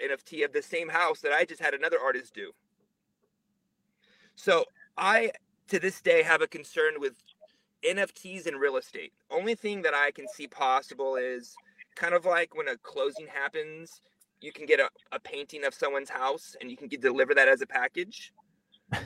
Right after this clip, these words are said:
Speaker 1: Well, get an N F T created, which is one of one, and you can deliver that to them as a closing gift. But
Speaker 2: Okay.
Speaker 1: as, as a, a form of an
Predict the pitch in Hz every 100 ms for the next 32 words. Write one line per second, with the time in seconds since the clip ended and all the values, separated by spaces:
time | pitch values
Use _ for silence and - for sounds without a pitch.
0 | - - 160 135 - 175 160 151 151 135
1 | - 160 147 - 131 113 113 117 _ -
2 | 139 147 123 135 143 131 117 135 135 123
3 | 120 123 127 135 127 131 123 123 120 123
4 | 139 113 110 110 113 113 113 120 117 -
5 | 156 135 123 107 87 - - _ _ _
6 | _ _ _ - 175 - 120 113 98 -
7 | 123 156 - - - 131 135 - - -
8 | 185 196 175 165 151 147